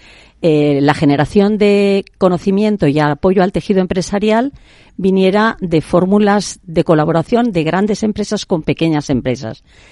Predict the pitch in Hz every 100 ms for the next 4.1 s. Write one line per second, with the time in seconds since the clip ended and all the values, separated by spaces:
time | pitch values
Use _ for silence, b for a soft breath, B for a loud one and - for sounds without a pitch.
0 | b b 139 - 180 185 180 147 - 180
1 | 165 147 156 147 - 214 220 208 - 214
2 | 196 _ 180 - - 226 202 156 - -
3 | 151 156 160 190 202 - 175 - 165 156
4 | 143